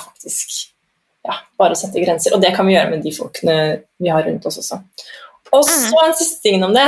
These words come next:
Speaker 1: noen ganger så blir vi at, blir jo trigget av folk for en grunn da, og da er det jo kanskje
Speaker 2: Mm.
Speaker 1: ingenting med dem å gjøre, men kanskje handler om våre mønstre fra vårt eget liv,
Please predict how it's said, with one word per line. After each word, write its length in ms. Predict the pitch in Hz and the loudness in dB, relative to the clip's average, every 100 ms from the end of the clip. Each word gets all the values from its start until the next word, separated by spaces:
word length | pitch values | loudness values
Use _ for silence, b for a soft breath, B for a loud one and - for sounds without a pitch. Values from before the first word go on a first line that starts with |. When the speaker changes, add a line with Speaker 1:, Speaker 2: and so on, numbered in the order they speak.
| 262 | 4
Speaker 1:
noen 160 | 240 | 2
ganger 160 | 196 202 | 2 2
så 40 | 233 | 2
blir 220 | 185 160 | 2 0
vi 80 | 160 | 2
at, 220 | 175 185 - | 2 0 -10
blir 280 | - 180 202 | -8 -2 0
jo 20 | |
trigget 480 | 208 254 226 156 - - | 0 0 0 0 -6 -2
av 160 | 170 | -2
folk 380 | - 170 190 - - - | 2 0 0 -10 -14 -6
for 160 | - 175 | 0 0
en 140 | 175 185 | 2 2
grunn 240 | 202 269 | 4 4
da, 100 | 269 - - _ | 4 0 -8 _
og 140 | 196 | -4
da 160 | 190 196 175 | 0 2 2
er 60 | |
det 80 | 165 | 0
jo 60 | 175 | -2
kanskje 500 | 202 180 - - 180 | -2 0 2 2 0
Speaker 2:
Mm. 160 | 240 - - 233 226 | -4 -12 -14 -16 -2
Speaker 1:
ingenting 500 | 220 196 214 220 196 | 0 2 2 2 2
med 180 | 190 190 | 2 2
dem 480 | 190 160 160 165 - - | -2 -4 -6 -10 -12 -6
å 60 | |
gjøre, 300 | 170 170 175 | 0 2 2
men 100 | 214 | 0
kanskje 280 | 214 196 180 | -2 -2 -2
handler 240 | 175 165 170 | -6 -10 -12
om 60 | |
våre 420 | 170 - 170 160 160 | -8 -2 0 0 -4
mønstre 560 | 160 156 - 190 196 190 _ _ _ _ _ _ | -6 -6 -4 -2 -2 -6 _ _ _ _ _ _
fra 300 | - - 160 | -14 -4 -2
vårt 200 | 160 156 - | -2 -4 -8
eget 260 | 160 - | -10 -6
liv, 280 | 170 175 170 | -4 -4 -6